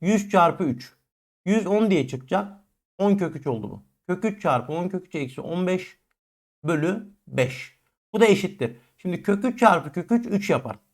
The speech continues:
Üç çarpı on, otuz. Eksi on beş bölü beş oldu bu ifadem. Kök üç çarpı kök üç, üç, on ile çarptım. Otuz eksi on beş bölü beş. Yani on beş bölü beşten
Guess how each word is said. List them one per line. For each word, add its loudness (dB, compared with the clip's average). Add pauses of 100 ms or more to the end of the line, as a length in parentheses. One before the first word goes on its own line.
(280)
Üç 0
çarpı 4
on, 0
otuz. -8 (800)
Eksi 2
on 0
beş -2 (280)
bölü 0 (100)
beş 0
oldu -6
bu -10
ifadem. -12 (300)
Kök -6
üç -16
çarpı 0
kök -6
üç, -20
üç, -4
on -4
ile -4
çarptım. -4
Otuz -8
eksi -4
on -4
beş -4
bölü -4
beş. -2 (300)
Yani 2
on 2
beş 0
bölü -2
beşten -4